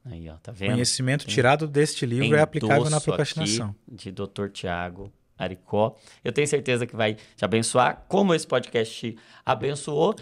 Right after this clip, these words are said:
Speaker 2: Amém.
Speaker 1: Compartilha geral, tá todo mundo precisando de material sobre isso. Manda aí no grupo da igreja, grupo da célula, grupo da família, grupo do trabalho. Manda pros seus funcionários, vai melhorar o desempenho de todo mundo, se
Speaker 2: Se
Speaker 1: você,
Speaker 2: tiver
Speaker 1: assim,
Speaker 2: dúvida, manda pra gente também, as redes sociais estão abertas pra
Speaker 1: É isso
Speaker 2: isso.
Speaker 1: aí. E se precisa de acompanhamento profissional, doutor Tiago atende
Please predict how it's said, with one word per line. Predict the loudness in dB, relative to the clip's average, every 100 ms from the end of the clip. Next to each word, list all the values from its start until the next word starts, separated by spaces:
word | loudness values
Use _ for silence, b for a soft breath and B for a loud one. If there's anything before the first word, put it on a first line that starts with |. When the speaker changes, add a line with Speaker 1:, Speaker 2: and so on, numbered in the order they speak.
| -8
Speaker 2:
Amém. | -6
Speaker 1:
Compartilha | -2 0 0 -2 -2 -2 0 -2 -6
geral, | -10 -2 0 2 0
tá | 0 -8
todo | -8 -6 -6 -4
mundo | -6 -6 -8
precisando | -6 -6 -6 -10 -8 -8
de | -8
material | -10 -8 -6 -4 -4 -8 b
sobre | -12 -8 -6
isso. | -6 -8 -8
Manda | -8 -4 -4
aí | -4
no | -6
grupo | -10 -8
da | -8
igreja, | -8 -10 -10 -10
grupo | -10 -12 -10
da | -10
célula, | -10 -10 -8 -10
grupo | -12 -6
da | -8
família, | -4 -6 -4 -4
grupo | -6 -6
do | -8
trabalho. | -4 -4 -2 0 0 -2 -12 B -6
Manda | -6
pros | -4
seus | -6 -4
funcionários, | -4 -2 -2 0 0 0
vai | -2
melhorar | 0 0 2
o | 0
desempenho | -2 -8 -6 -6 -4
de | -6
todo | -6 -6 -4
mundo, | -4 -4
se | -6
Speaker 2:
Se | -6
Speaker 1:
você, | -4
Speaker 2:
tiver | -2 2 2
Speaker 1:
assim, | 4
Speaker 2:
dúvida, | 2 2
manda | 2 2 2
pra | 4 2
gente | 2 -2
também, | 0 2 4 2
as | 2
redes | 0 0
sociais | -2 0 0
estão | 0
abertas | -2 -2 -2 -4
pra | 0
Speaker 1:
É | 2
isso | 2
Speaker 2:
isso. | 2
Speaker 1:
aí. | 0 0 -2
E | -4 -2
se | -2 -4
precisa | 2 2 2 -2 -2
de | 0
acompanhamento | 0 -2 -8 -4 -2 -2 -2 -6 -6
profissional, | -8 -6 -4 0 0 0
doutor | -2 -6
Tiago | -2 -2 -2
atende | -4 -4 -4 -6 -10